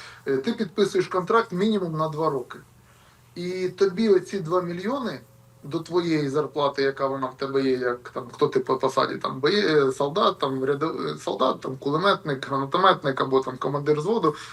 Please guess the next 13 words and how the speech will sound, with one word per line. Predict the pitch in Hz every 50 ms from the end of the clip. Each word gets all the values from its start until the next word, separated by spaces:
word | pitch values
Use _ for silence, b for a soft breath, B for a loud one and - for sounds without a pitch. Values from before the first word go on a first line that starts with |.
| B B B
там, | 143 135 135
з-, | 131
ди-, | 139 139 156 160
дивлячись, | 151 143 156 160 151 139 127 - 139 135 -
хто | - 135
там | 131 135 127 127 127 127 123
прийде | - 139 135 131 131 123
на | 131 131
контракт, | - 135 135 131 131 - - - B B B B B B B
тобі | B 185 180 175 226
її | 233 220 202 196 196 196
розкидають | 185 180 160 - - - 175 160 175 208 240 247 220 170 139 131 - - - -
на | 143 151 156 165 160 151 - -